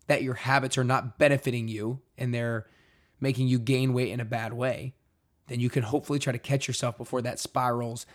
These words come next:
out of control. So the framework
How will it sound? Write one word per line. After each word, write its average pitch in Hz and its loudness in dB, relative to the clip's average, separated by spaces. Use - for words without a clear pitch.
out 123 0
of 117 -10
control. 110 -8
So 127 6
the 135 -4
framework 165 4